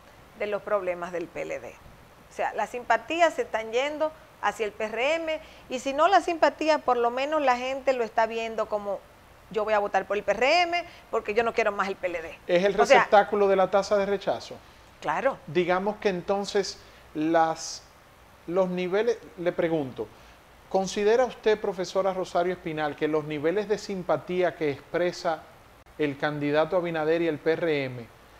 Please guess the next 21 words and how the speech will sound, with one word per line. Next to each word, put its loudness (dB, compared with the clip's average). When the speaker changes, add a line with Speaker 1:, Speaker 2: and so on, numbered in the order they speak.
Speaker 2:
son -2
más 0
por 6
la 2
tasa 2
de 2
rechazo 0
hacia -2
el 2
gobierno 2
y 0
el -2
P 2
L -2
D 0
que 2
por 0
los 2
niveles -2
de -4
simpatías -4